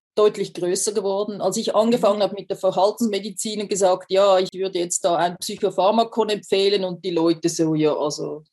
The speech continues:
Speaker 1: quasi sicher nicht, das würde ich nie geben." Und heute kommen sie manchmal und sagen, "Ja, mein Tierarzt hat gesagt, Sie verschreiben noch ein Medikament", oder? Oder sagen
Speaker 2: Mhm.
Speaker 1: wir, "Ja, ich nehme das gleich oder ich nehme auch ein Antidepressivum." Also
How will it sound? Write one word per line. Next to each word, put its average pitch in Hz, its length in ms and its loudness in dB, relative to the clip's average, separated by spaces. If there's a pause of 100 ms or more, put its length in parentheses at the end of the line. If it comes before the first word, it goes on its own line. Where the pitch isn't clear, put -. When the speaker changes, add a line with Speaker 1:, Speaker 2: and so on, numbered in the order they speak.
Speaker 1:
quasi 151 720 -6 (300)
sicher 202 320 0
nicht, 220 360 0
das 180 160 -6
würde 180 200 -4
ich 170 100 -8
nie 202 220 -4
geben." 202 460 0 (420)
Und 180 180 -8
heute 190 500 4
kommen 190 300 -4
sie 190 100 -4
manchmal 185 460 -2
und 180 120 -6
sagen, 175 160 -4
"Ja, 185 220 6
mein 175 400 -2
Tierarzt 180 440 -4
hat 175 160 -4
gesagt, 175 420 -2
Sie 185 160 -8
verschreiben 175 640 0
noch 185 200 2
ein 175 140 2
Medikament", 190 800 -2
oder? 233 300 -2
Oder 180 100 -8
sagen 185 340 0
Speaker 2:
Mhm. - 20 -2
Speaker 1:
wir, 175 80 -2
"Ja, 202 120 6
ich 226 100 0
nehme 202 160 -2
das - 160 -8
gleich 214 460 2
oder - 80 -2
ich - 100 -12
nehme - 180 -16
auch 175 200 -2
ein 185 100 -2
Antidepressivum." 175 880 -8
Also 160 180 -6